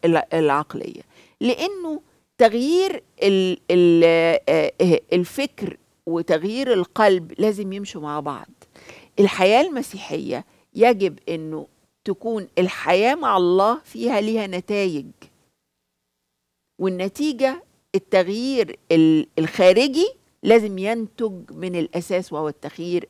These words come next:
الداخلي قلبًا وعقلًا. الكتاب المقدس بيهتم بإن عقلك يتغير واختياراتك،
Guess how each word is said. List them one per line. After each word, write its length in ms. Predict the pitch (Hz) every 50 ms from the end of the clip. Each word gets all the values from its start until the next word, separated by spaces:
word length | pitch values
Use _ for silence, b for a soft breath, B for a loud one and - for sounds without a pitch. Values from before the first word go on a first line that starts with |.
| - 139
الداخلي 560 | 135 135 143 139 - - - 131 - - - _ b b b b b _ _ -
قلبًا 460 | - 262 269 269 226 202 214 202 175
وعقلًا. 460 | 156 143 147 160 - - - - - - _ - -
الكتاب 480 | 185 - - 208 - - 254 254 233
المقدس 720 | 233 196 170 160 - - - 202 170 - - 110 - - - b b b b b b b b
بيهتم 540 | 170 180 190 214 - - 262 269 269 247
بإن 480 | 220 180 156 - - - 220 220 202 185
عقلك 720 | 180 190 247 - - - 302 208 202 208 _ _ - _ _ _ _ -
يتغير 680 | - 180 - - 160 165 170 160 156 139 117 - - - _ _ _ _ _ _ _ _ _ -
واختياراتك، 880 | 180 160 127 - - 185 180 175 185 196 240 285 311 339 - 151 156